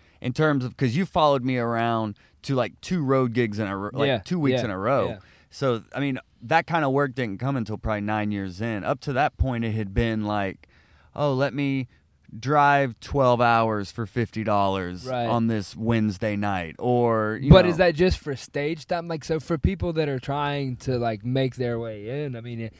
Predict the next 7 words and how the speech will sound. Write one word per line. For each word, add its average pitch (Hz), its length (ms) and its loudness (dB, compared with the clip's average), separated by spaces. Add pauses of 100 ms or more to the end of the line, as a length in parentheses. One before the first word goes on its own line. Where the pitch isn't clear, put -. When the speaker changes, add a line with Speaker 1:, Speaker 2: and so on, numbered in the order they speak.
(240)
Speaker 2:
are 127 100 -4
you 151 260 0
doing 147 400 0
that 123 400 -6
for - 800 -2
stage 131 500 -4
time? 170 560 -8